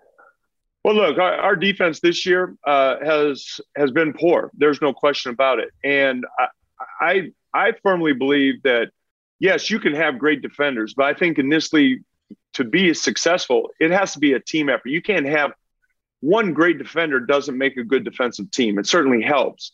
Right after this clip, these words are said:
Experience also helps. Young teams, young players really have a hard time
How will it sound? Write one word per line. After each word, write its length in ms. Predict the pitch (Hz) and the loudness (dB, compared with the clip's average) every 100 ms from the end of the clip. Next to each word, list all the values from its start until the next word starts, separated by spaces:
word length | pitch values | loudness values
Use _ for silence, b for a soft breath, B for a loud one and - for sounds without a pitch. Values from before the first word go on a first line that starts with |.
| _ | _
Experience 760 | - - 185 175 131 113 - - _ _ | -12 -2 0 2 -2 -4 -12 -20 _ _
also 440 | 165 180 - 139 | -2 -2 -2 -4
helps. 340 | 117 - - - | -2 -4 -6 -2
Young 300 | 135 165 160 | 0 0 -2
teams, 520 | - 151 143 139 - b b - | 0 2 2 -2 -8 b b -2
young 260 | 151 156 | 0 0
players 480 | - 156 147 127 113 | -2 0 2 2 2
really 240 | 147 143 | 4 4
have 180 | 135 131 | 2 -4
a 60 | 120 | -2
hard 240 | 131 127 | -2 -2
time 380 | - 135 123 113 | -2 -2 -2 -6